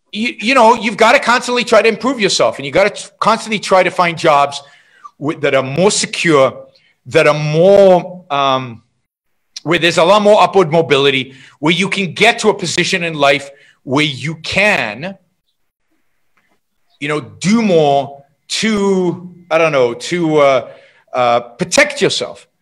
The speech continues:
from downturns like this. So again, going back to savings, going back to getting a better job, going back to just putting yourself in a position where you are not as, not dependent on government help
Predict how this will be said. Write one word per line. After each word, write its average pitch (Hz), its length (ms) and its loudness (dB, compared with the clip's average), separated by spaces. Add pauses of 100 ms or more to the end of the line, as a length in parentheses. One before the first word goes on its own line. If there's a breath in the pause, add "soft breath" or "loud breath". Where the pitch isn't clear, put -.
(320)
from 180 400 2
downturns 151 680 -2
like 120 240 -2
this. 92 200 -10 (120)
So 98 240 -10
again, 139 280 -2 (320 loud breath)
going 160 360 2
back 143 220 2 (100)
to 131 80 -8
savings, 156 720 -2
going 135 380 -2
back 127 280 -2
to 135 60 -16
getting 123 300 -6
a - 20 -4
better 117 240 -4
job, 135 580 0 (360 soft breath)
going 131 280 -4
back 120 360 -4 (100)
to 120 240 -8
just - 400 -12 (1080)
putting 240 280 0
yourself 170 380 0
in 160 80 -6
a 147 40 -4
position 143 420 -8 (340 loud breath)
where 139 140 0 (140)
you 214 140 2
are 214 80 4
not 160 360 2
as, 156 100 -2 (260)
not 147 300 -2
dependent 160 420 -2
on 127 160 -6
government 147 380 0
help - 440 0